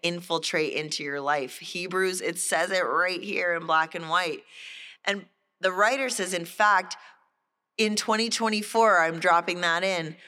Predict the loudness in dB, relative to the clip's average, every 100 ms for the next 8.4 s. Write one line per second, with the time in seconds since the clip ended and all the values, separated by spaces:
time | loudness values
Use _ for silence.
0 | -10 -4 0 0 0 -2 0 0 0 0
1 | 0 2 2 0 -4 -2 -2 -2 0 2
2 | 2 -2 -2 -4 -2 -6 -6 -10 -12 -12
3 | _ _ -4 -2 0 0 0 -4 -6 -4
4 | -4 -4 0 2 2 0 -2 -8 -8 -8
5 | -8 -8 -8 -10 -12 _ _ _ _ _
6 | _ _ 2 2 4 2 2 0 0 -4
7 | -2 -4 -4 -4 -6 -4 -6 -4 -4 -4
8 | 0 0 0 -2